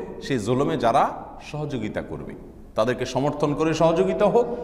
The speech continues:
কথা দিয়ে সহযোগিতা হোক, কাজ দিয়ে সহযোগিতা হোক, যেভাবে হোক সহযোগিতা করবে, ফালাইসা মিন্নি ওয়ালাস্তু মিনহু, দুনিয়ার রাজত্ব চিরকাল থাকবে না,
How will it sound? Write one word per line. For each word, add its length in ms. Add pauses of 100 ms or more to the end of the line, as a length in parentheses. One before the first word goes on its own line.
(220)
কথা 240
দিয়ে 180
সহযোগিতা 540
হোক, 380
কাজ 180
দিয়ে 180
সহযোগিতা 500
হোক, 140
যেভাবে 260
হোক 140
সহযোগিতা 460
করবে, 340 (500)
ফালাইসা 400
মিন্নি 380
ওয়ালাস্তু 520
মিনহু, 680 (840)
দুনিয়ার 380
রাজত্ব 400
চিরকাল 440
থাকবে 300
না, 100